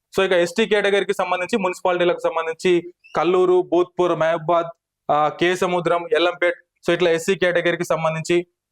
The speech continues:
so, ఇట్లా ఇ-, ఇదంతా కూడా నేను స్క్రీన్ మీద వేస్తాను, మీరు చూడొచ్చు. మొత్తానికైతే ఇప్పుడు బీసీకి సంబంధించి ఇట్లా, ఆ, రిజర్వేషన్లు కూడా గత రెండు రోజుల క్రితమే తెలంగాణ రాష్ట్ర క్యాబినెట్ కూడా,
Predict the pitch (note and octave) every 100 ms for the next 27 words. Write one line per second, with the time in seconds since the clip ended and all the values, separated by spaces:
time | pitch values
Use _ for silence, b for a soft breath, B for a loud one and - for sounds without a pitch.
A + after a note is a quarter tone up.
0 | _ F#3 F#3+ F#3 F#3 F3 F3 G#3 G#3+ G3
1 | F#3+ F3+ F3+ F#3+ G3 F3+ E3 - F#3 G3+
2 | E3+ D3+ E3+ F3 E3+ F#3+ A#3+ _ _ _
3 | _ - - _ _ _ _ C#3+ - B3
4 | A3 A3+ G#3 D3+ D3+ F#3+ G#3 F#3+ F3+ F3
5 | E3+ F3 E3+ F3 D#3+ - - _ D3 C#3+
6 | C#3+ D#3+ G#3+ A3 G#3+ G#3+ G3 G3 G3+ F#3
7 | F3 F3+ E3 D#3+ F3 F3 F3 E3+ E3 F3+
8 | G#3 E3+ E3 E3 D#3+ D#3 D#3 D#3 D3+ D3+
9 | D3+ D3+ - D#3 D3+